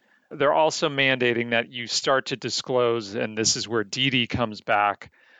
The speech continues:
have disclosures around the risks that, uh, as a Chinese entity, you may be under as a result of both the data privacy and data security laws. And so this is all coming on the back of what has been a long-running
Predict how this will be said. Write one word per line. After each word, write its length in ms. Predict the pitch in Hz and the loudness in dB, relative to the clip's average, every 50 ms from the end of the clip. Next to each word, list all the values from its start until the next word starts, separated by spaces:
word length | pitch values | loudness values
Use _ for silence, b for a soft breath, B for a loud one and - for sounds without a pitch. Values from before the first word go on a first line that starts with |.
| b b b | b b b
have 260 | 95 123 139 135 113 | -2 0 0 0 0
disclosures 640 | 123 127 - - 139 135 135 135 117 127 123 98 117 | -2 -4 -2 0 2 2 2 2 2 0 -2 0 0
around 280 | 117 117 117 117 117 | 2 2 2 2 0
the 80 | 110 104 | -2 -6
risks 560 | 101 104 123 147 160 - - - - - - | -4 0 2 2 2 2 0 -2 -2 -2 0
that, 300 | 139 135 123 113 - _ _ - | 2 2 2 2 0 _ _ -4
uh, 360 | 135 113 113 107 107 104 92 - _ _ _ _ - | 0 2 2 4 2 0 -2 -6 _ _ _ _ -4
as 160 | 131 113 101 | -2 -2 -2
a 40 | 110 | -4
Chinese 460 | 107 - - 147 135 139 139 135 113 | -6 -4 0 2 2 2 0 -2 -4
entity, 360 | - 151 143 139 143 120 120 117 | -2 -2 0 0 0 0 0 -4
you 280 | 110 104 101 120 131 | -4 -6 -8 -8 -4
may 200 | 135 135 135 131 | 0 2 2 2
be 180 | 120 117 117 - | 2 0 -2 -2
under 400 | - 139 139 143 127 113 107 104 | 0 -2 0 0 0 2 2 2
as 140 | 110 107 - | 2 0 -4
a 40 | |
result 380 | 107 107 101 101 117 117 117 - | -6 -6 -4 0 0 0 0 0
of 160 | - 127 101 95 | -4 -8 -6 -2
both 220 | 120 117 110 - | -2 -2 -2 -2
the 80 | - 110 | -4 -6
data 260 | - 123 110 113 110 | -2 0 0 0 0
privacy 520 | - - - 113 101 98 95 - - 120 | -2 0 0 0 0 0 -2 -6 -8 -8
and 100 | 104 104 | -8 -6
data 200 | - 110 101 95 95 | -4 -4 -4 -2 -4
security 360 | - - - - 202 160 123 | -4 -2 0 2 2 2 2
laws. 440 | 98 92 87 85 87 - - - - b b b b b b b b b b b b | 0 -2 -4 -4 -4 -6 -8 -10 -10 b b b b b b b b b b b b
And 140 | - 127 120 113 | -2 -2 0 0
so 180 | - - 147 | 2 2 2
this 260 | 131 147 190 190 - | 2 2 2 2 2
is 100 | 185 143 | 0 2
all 160 | 139 143 135 127 | 2 4 2 2
coming 380 | - - - 156 135 139 127 | 0 -2 -2 -2 -2 -2 0
on 120 | 131 123 113 | 0 -2 -2
the 80 | 110 | -4
back 460 | - - 127 117 117 123 123 117 - - - | -4 0 2 4 4 4 2 0 -2 -6 -2
of 280 | 139 113 110 101 95 | 0 0 0 0 0
what 120 | 110 123 110 | -2 -2 -2
has 120 | 107 - | -4 -4
been 180 | - - 120 107 | -4 -4 -2 -2
a 40 | |
long-running 840 | 101 98 110 127 147 160 170 151 131 131 123 117 117 107 104 101 | -2 -2 0 0 2 2 0 0 -2 0 0 0 0 -2 -4 -6